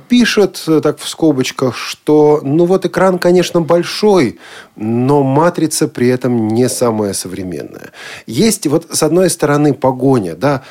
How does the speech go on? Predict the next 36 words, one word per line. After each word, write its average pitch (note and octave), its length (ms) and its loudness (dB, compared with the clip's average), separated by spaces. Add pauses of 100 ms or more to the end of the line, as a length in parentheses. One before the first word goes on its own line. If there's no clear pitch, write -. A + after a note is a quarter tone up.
(140)
э, G2 380 -4
вот G#2+ 180 -10
нужен G#2+ 280 -4
крутой G#2+ 320 -4
процессор, G2+ 540 -8
крут-, - 280 -14
крутая A#2+ 300 -2
операционная A2 520 -4
система, - 480 -12
крутая A#2 320 -4
матрица. F#2 540 -10 (260)
А A#2+ 160 -2
с C3+ 40 -4
другой G#3+ 260 2
стороны, F3+ 300 2
то, E3+ 200 -2
что - 220 -4
мы B2 200 0
называем A2+ 580 0
юзабилити, B2 1000 0
там, D#2 220 -10
удобство A2 540 -4
в F2+ 100 -8
использовании B2 880 0
и - 80 -14
так F#2+ 200 -12
далее. - 280 -14 (300)
Вот - 180 -6
с - 160 -4
вашей F#3 320 0
точки - 260 -4
зрения, C#3 420 2
как - 180 -12
менеджера G#2+ 480 -2
по F#2+ 120 -6
продукции, F#2 720 -8